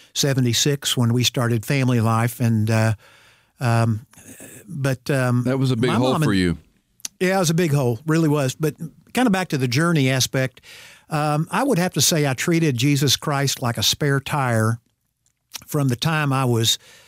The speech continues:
Speaker 1: six or seven all the way till my, uh, uh, m-, my summer before my junior year in college.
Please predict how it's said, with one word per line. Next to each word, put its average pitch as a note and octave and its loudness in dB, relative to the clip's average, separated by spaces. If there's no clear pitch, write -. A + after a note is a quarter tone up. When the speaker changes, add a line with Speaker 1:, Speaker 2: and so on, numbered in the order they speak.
Speaker 1:
six - 0
or D#3+ 2
seven C#3+ 0
all F3 0
the E3+ 0
way D3 0
till D3 -2
my, B2 2
uh, A#2+ 0
uh, B2 -12
m-, C3 -12
my C#3 -2
summer F#3 2
before C#3+ 0
my C3 2
junior D3+ 2
year C3+ 2
in C3 2
college. A#2+ -4